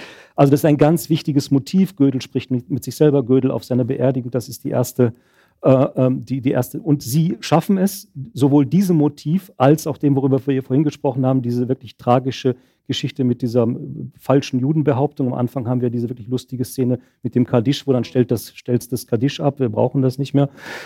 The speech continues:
Ähm, also all diesen Dingen, äh, wirklich Komik abzugewinnen.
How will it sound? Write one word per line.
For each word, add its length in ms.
Ähm, 200
also 180
all 160
diesen 220
Dingen, 380
äh, 220
wirklich 480
Komik 360
abzugewinnen. 840